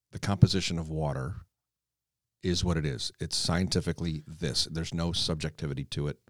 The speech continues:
whatsoever. Like, if you looked at a, if you looked at a chart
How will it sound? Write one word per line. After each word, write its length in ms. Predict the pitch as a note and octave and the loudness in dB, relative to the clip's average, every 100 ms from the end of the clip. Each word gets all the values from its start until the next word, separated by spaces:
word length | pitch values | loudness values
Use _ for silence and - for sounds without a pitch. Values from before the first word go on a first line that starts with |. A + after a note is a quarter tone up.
| _ | _
whatsoever. 520 | E3+ D2 B1 A1+ G1+ - _ _ _ _ D2 | -8 -6 -4 -6 -8 -14 _ _ _ _ -8
Like, 120 | D2+ - _ _ _ _ _ | -8 -8 _ _ _ _ _
if 140 | F2+ D#2 | -4 2
you 100 | F#2 | 4
looked 240 | F#2+ - | 4 4
at 100 | F2+ | 2
a, 140 | E2+ - | 2 0
if 120 | F2+ | 2
you 80 | F2+ | 4
looked 180 | F#2 - | 4 4
at 80 | A#2 | 2
a 40 | |
chart 300 | - D#2 E2+ | 2 0 -2